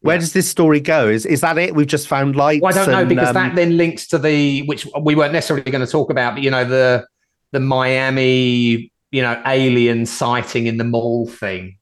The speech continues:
Speaker 2: which is also nonsense.
Speaker 1: Right.
Speaker 2: But I do, I mean, I do believe in alien. I do believe that I, I
Speaker 1: Yeah.
Speaker 2: think they're probably
Speaker 1: Yeah.
Speaker 2: already here anyway. But I think it's part of a wider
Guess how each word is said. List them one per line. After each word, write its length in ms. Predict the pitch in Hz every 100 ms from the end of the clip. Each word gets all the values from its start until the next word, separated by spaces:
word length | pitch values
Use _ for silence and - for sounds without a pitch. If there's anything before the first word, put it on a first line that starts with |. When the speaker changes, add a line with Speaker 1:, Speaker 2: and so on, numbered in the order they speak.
| -
Speaker 2:
which 240 | 160 180
is 120 | 190
also 380 | 170 135 - 107
nonsense. 480 | 101 90 - 101 101
Speaker 1:
Right. 400 | 104 101 95 95
Speaker 2:
But 100 | 226
I 40 | 240
do, 180 | 285
I 60 | 202
mean, 180 | 208 220
I 120 | 220
do 360 | - 240 247 220
believe 380 | 196 196 180
in 80 | 160
alien. 440 | 160 165 127 104 98
I 80 | 147
do 220 | 180 190
believe 720 | 165 160 160 156 127 120 113
that 200 | 135 120
I, 140 | 131 - - 143 139
I 80 | 151
Speaker 1:
Yeah. 200 | 127 113
Speaker 2:
think 120 | -
they're 80 | 143
probably 400 | - 143 123 127
Speaker 1:
Yeah. 60 | 123
Speaker 2:
already 260 | 123 117
here 200 | 110 117
anyway. 520 | 117 117 101 98 117 - _ - - _ _
But 120 | 143
I 100 | 135
think 460 | - - 175 180 170
it's 180 | - -
part 460 | - 143 139 135 135
of 180 | 117
a 640 | 127 123 120 120 117 113 110
wider 1040 | 120 123 123 120 120 113 113 110 110 104